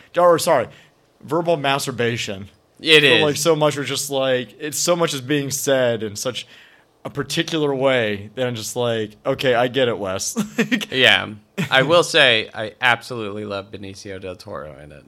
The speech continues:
Speaker 1: I, I think the first story and the last story are the best.
Speaker 2: Yeah.
Speaker 1: I think that the first story of Benicio del Toro and Adrian Brody
Speaker 2: That is a fantastic
Speaker 1: is the best.
Speaker 2: story.
Speaker 1: Whenever, uh, Benicio del Toro is a prisoner who, uh,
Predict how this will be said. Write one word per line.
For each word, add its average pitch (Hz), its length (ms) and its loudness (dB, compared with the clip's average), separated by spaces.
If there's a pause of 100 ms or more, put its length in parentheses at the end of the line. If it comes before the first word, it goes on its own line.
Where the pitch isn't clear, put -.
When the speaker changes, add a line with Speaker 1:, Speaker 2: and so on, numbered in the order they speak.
(100)
Speaker 1:
I, 165 300 2
I 175 40 2
think 196 160 -2
the 147 80 -2
first 139 280 -4
story 120 480 -4
and 107 140 -8
the 104 60 -6
last 98 320 -4
story 92 240 -10
are 87 60 -12
the 87 80 -16
best. 78 460 -14 (540)
Speaker 2:
Yeah. 104 280 -4 (200)
Speaker 1:
I 120 100 -4
think 120 220 -8
that 110 120 -8
the 104 80 -12
first 131 260 -6
story 123 140 -2
of 107 60 -4
Benicio 113 420 -6
del 104 160 -4
Toro 104 600 -6 (800)
and 92 400 -10
Adrian 95 340 -12
Brody 90 500 -10 (520)
Speaker 2:
That 107 220 2
is 101 120 -8
a 98 60 -14
fantastic 98 500 -10
Speaker 1:
is 104 120 -12
the 113 100 -12
best. 104 340 -2
Speaker 2:
story. 95 120 -6 (100)
Speaker 1:
Whenever, 104 280 -8 (120)
uh, 110 200 -2
Benicio 107 300 -10
del 107 100 -4
Toro 110 200 -6
is 95 100 -10
a 98 60 -14
prisoner 107 640 -8 (720)
who, 104 320 -4
uh, 90 640 -4